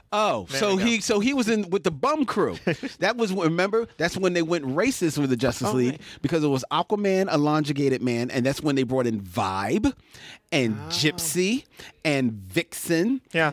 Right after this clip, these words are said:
Speaker 2: they were
Speaker 1: And,
Speaker 2: all
Speaker 1: and I
Speaker 2: in.
Speaker 1: think Martian Manhunter may have still been running around there a little bit.
Speaker 2: Mm-hmm.
Speaker 1: And I think, um, and wait a minute, is that actually Steel?
Speaker 3: Okay, that's
Speaker 1: I don't
Speaker 3: my
Speaker 1: think that's the,
Speaker 3: question.
Speaker 1: I don't think that's Steel. I don't think that
Speaker 2: Oh,
Speaker 1: that's not
Speaker 2: it's
Speaker 1: Steel.
Speaker 2: Captain,
Speaker 3: He's
Speaker 2: yeah.
Speaker 3: white.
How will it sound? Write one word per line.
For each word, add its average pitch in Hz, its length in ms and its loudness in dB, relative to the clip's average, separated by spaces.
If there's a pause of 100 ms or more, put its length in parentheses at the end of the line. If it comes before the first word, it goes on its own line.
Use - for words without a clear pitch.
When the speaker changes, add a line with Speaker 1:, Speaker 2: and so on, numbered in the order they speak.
Speaker 2:
they 165 220 2
were 165 60 2
Speaker 1:
And, 151 80 2
Speaker 2:
all 147 80 2
Speaker 1:
and 147 160 2
I 147 80 2
Speaker 2:
in. 147 60 -2
Speaker 1:
think 180 220 -2
Martian 165 460 0
Manhunter 175 440 0
may 135 180 0
have 131 100 0
still 156 380 -2
been 127 420 0
running 135 260 0
around 120 320 0
there 110 200 0
a 107 100 -4
little 110 220 -2
bit. 90 260 -10 (460)
Speaker 2:
Mm-hmm. - 140 -8
Speaker 1:
And 165 140 2
I 151 60 4
think, 175 340 -2
um, 143 440 0 (260)
and 220 80 2
wait 349 160 0
a 240 60 2
minute, 127 240 0 (1120)
is 226 140 0
that 233 240 0
actually 262 540 2
Steel? 233 960 0 (300)
Speaker 3:
Okay, 294 340 0 (160)
that's 294 300 2
Speaker 1:
I 277 60 4
don't 330 100 2
Speaker 3:
my 269 60 -2
Speaker 1:
think 269 120 2
that's 226 140 2
the, 262 80 0
Speaker 3:
question. 202 340 -2
Speaker 1:
I 208 80 2
don't 302 140 0
think 233 160 2
that's 202 220 -2
Steel. 233 600 0
I 156 160 0
don't 254 140 2
think 247 160 2
that 214 140 2
Speaker 2:
Oh, - 100 -10
Speaker 1:
that's 208 200 -2
not 220 240 0
Speaker 2:
it's 139 80 -8
Speaker 1:
Steel. 160 320 0
Speaker 2:
Captain, 151 360 -2
Speaker 3:
He's 262 300 2
Speaker 2:
yeah. 214 60 -2
Speaker 3:
white. 226 240 0